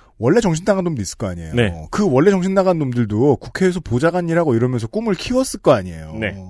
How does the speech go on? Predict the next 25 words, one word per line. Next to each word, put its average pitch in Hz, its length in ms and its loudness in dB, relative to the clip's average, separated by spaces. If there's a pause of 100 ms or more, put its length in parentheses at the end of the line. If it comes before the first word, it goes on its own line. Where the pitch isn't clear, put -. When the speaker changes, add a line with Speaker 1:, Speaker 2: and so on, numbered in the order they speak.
(140)
Speaker 1:
그런 202 180 -2
사람도 311 300 -2
있습니다. 202 640 0
Speaker 2:
그렇습니다. 90 580 -6
Speaker 1:
젊었을 180 460 0
땐 247 200 -4
못 107 220 0
알아봤을 - 380 6
뿐이에요. 247 580 4 (320)
Speaker 2:
<laughs> 139 320 -6
Speaker 1:
누구 190 240 2
얘기를 247 180 4
한다는 285 300 0
게 254 80 2
아니고요. 175 560 4 (160)
Speaker 2:
그래가지고 226 460 2
구십이 190 340 2
년에 196 300 4
신정당으로 226 1120 4
천안시 285 420 2
국회의원 175 460 2
출마했다가 202 480 0
낙선을 117 420 -2
했고요. 131 460 2
Speaker 1:
네. 185 280 4